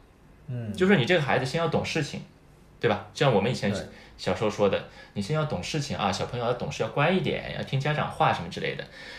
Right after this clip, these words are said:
Speaker 2: 这个立心，就是日本这边呢，不是说你要听家长话呀，或者这样或者那样。他说你立心是什么意思？你要自己独立，独立的思考，哪些是正确的，
Speaker 1: 嗯。
Speaker 2: 哪些是错误的，你自己要做个判断。
Speaker 1: 是不是有点像我们说的三观，对吧？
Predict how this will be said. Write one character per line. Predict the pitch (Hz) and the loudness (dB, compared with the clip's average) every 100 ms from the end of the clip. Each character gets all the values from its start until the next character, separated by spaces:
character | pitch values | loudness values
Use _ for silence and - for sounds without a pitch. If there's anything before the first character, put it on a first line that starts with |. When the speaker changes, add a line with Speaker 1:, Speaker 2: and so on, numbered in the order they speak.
| - 113 | -12 -2
Speaker 2:
这 | 113 | 0
个 | 95 - - - - - | 0 -2 -14 -20 -20 -4
立 | 175 | -2
心， | 143 160 160 - - - | -2 -4 -8 -16 -20 -8
就 | 160 | -4
是 | 151 143 - - - | 0 0 -2 -16 -8
日 | 240 254 | 0 4
本 | 117 | 6
这 | 107 | 6
边 | 120 117 | 4 4
呢， | 107 104 - | 2 -2 -2
不 | 139 | 2
是 | 143 | 4
说 | 156 | 4
你 | 98 | 4
要 | 110 - - | 4 0 -6
听 | - | 2
家 | 139 151 | 6 6
长 | 117 | 6
话 | 131 143 | 6 8
呀， | 131 | 8
或 | 123 135 | 6 4
者 | |
这 | 120 143 | 4 4
样 | 127 | 4
或 | 143 | 2
者 | 110 | 2
那 | 120 | 4
样。 | 107 98 - | 2 0 0
他 | 139 | 2
说 | 151 147 | 2 0
你 | 113 123 | -2 -4
立 | 160 | -2
心 | 165 | -2
是 | 165 | -2
什 | - 95 | -4 -2
么 | 95 | -2
意 | 98 | -4
思？ | - - - - - | -6 -16 -18 -18 -8
你 | 95 | -6
要 | 117 | -4
自 | 160 | -4
己 | 147 - | -4 -6
独 | - 78 | -6 -6
立， | 104 110 - - - | -6 -6 -12 -20 -8
独 | 117 | 0
立 | 165 196 | 4 4
的 | - | 4
思 | - 151 | 0 -2
考， | 160 - - - - - - - - | -2 -4 -8 -14 -20 -20 -20 -20 -2
哪 | 120 104 | 2 4
些 | 185 | 6
是 | 202 185 | 6 6
正 | 247 185 | 6 6
确 | - 90 | 4 0
的， | - | -2
Speaker 1:
嗯。 | - | -2
Speaker 2:
哪 | 104 | 2
些 | 101 147 | 4 4
是 | 156 | 2
错 | 180 233 156 | 2 4 6
误 | |
的， | 98 - | 4 2
你 | 98 | 0
自 | 131 | 0
己 | - 107 | 2 2
要 | 107 | 4
做 | 127 | 2
个 | 107 | 0
判 | - 110 | 0 -2
断。 | 113 107 | -2 -2
Speaker 1:
是 | |
不 | 214 | -2
是 | 220 | 2
有 | 190 | 4
点 | 135 | 4
像 | 101 165 | 4 4
我 | |
们 | 104 | 2
说 | 101 131 | -2 -4
的 | |
三 | 120 160 170 | -2 -2 0
观， | 165 196 | 0 0
对 | 120 | -2
吧？ | 95 - | -6 -8